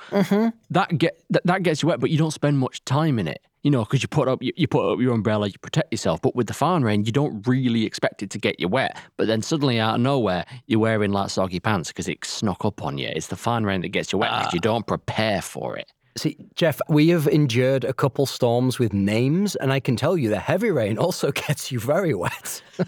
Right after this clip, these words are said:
Speaker 3: Hmm.
Speaker 2: <laughs> But it's the fine rain that gets you wet. <laughs>
Speaker 3: Uh, well, I do have one more teeny tiny addition, and this might,
Speaker 1: Ooh.
Speaker 3: this, this might actually lead into, uh, Jeff's situation.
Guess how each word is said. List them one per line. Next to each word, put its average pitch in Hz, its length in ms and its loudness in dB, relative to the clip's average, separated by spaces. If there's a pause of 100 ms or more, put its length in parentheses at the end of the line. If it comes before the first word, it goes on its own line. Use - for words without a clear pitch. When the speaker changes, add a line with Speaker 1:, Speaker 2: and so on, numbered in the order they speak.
(180)
Speaker 3:
Hmm. 92 440 2
Speaker 2:
<laughs> - 60 -6
But 190 160 2
it's 190 140 -2
the 170 100 0
fine 180 460 0
rain 143 280 -2
that 131 160 -2
gets 110 280 -2
you 113 80 2
wet. - 320 -2 (240)
<laughs> - 520 -2 (880)
Speaker 3:
Uh, 90 540 2 (520)
well, 262 260 0 (140)
I 135 80 4
do 202 180 2
have 165 240 2
one 135 320 2
more 156 180 2
teeny 151 280 0
tiny 147 320 2
addition, 107 400 0
and 190 120 0
this 180 140 -6
might, 196 140 2
Speaker 1:
Ooh. 262 120 2
Speaker 3:
this, 160 200 0
this - 260 0
might 202 220 2
actually 226 340 0
lead 202 200 0
into, 151 580 0
uh, 110 140 2 (320)
Jeff's 180 240 -2
situation. 165 640 0